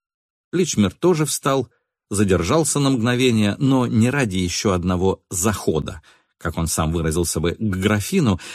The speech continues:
а для того, чтобы особенно тщательно и заботливо вытереть свои микроскопические усы. Его компаньон понял, что тот собирается с последними силами, чтобы озвучить нечто,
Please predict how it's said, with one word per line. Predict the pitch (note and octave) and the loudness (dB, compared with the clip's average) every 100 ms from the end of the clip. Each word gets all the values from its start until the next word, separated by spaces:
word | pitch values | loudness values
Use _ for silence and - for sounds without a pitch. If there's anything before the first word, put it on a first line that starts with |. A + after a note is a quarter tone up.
| - | -2
а | A#2 | 0
для | B2+ D3 | 2 2
того, | E3+ | 2
чтобы | D#3+ D3+ C#3 | 0 -2 -2
особенно | B2+ - D3+ C#3+ | 0 2 2 2
тщательно | B2+ - - E3 D3 C3+ B2+ | 0 -2 0 -2 -2 -2 0
и | |
заботливо | G2+ A#2 G#2+ D3 A#2+ A#2 | 2 2 0 -2 2 2
вытереть | G2 B2+ C3 G#2+ G2+ | 2 0 0 -2 -2
свои | - G2 G#2 | -2 2 4
микроскопические | G#2 G#2+ F#2 - F2+ - G#2+ - - - F2+ F2 | 4 2 -4 -4 -8 -4 -6 -4 -6 -6 -2 0
усы. | F2 - - - _ _ _ _ _ _ _ _ _ - | 0 -2 -6 -12 _ _ _ _ _ _ _ _ _ 0
Его | G2+ A2 | 4 4
компаньон | - G#2+ G#2 G2 G2 D#3+ D3 | 4 0 2 2 4 2 0
понял, | A#2+ A2+ | 0 0
что | G2 G#2 | 0 -4
тот | - A#2+ - | 0 0 2
собирается | G#2 G2+ G#2+ G2 G2+ | 2 2 2 2 -4
с | |
последними | - G#2+ - G2 F#2 F#2 | -4 -4 0 0 2 0
силами, | - C3+ C3 A2+ | 0 0 2 2
чтобы | - A2 F#2+ F#2+ | 0 -2 0 0
озвучить | F2+ F2+ A#2+ - - G2 | -2 -2 -4 -4 -4 2
нечто, | G2 G#2+ B2+ - F#3 | 4 4 0 0 0